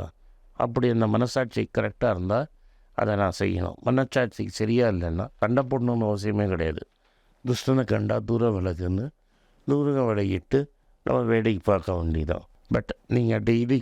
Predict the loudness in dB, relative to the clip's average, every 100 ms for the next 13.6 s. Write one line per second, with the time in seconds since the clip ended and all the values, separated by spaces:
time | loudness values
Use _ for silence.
0 | 2 -2 -2 -6 -4 -4 0 0 0 -4
1 | _ _ _ _ -6 0 2 2 0 0
2 | 2 2 0 0 -2 -6 -18 _ _ _
3 | -2 0 2 2 2 0 0 0 0 0
4 | 0 0 0 -4 -2 -2 -4 -6 -14 -20
5 | -20 -6 0 0 0 -2 -2 -2 -6 -20
6 | _ -2 -2 0 -4 -2 -2 0 -2 -4
7 | -2 0 0 -2 -4 -8 -16 _ _ -4
8 | 0 0 2 0 0 -4 -2 -2 -2 -2
9 | -2 0 0 -2 -10 -16 _ _ -20 -20
10 | 0 2 4 2 -2 0 2 2 2 2
11 | 0 -4 -4 -2 -4 -10 -4 -2 2 0
12 | 2 0 0 -2 -4 -2 -2 -4 -10 _
13 | _ -20 _ -6 0 0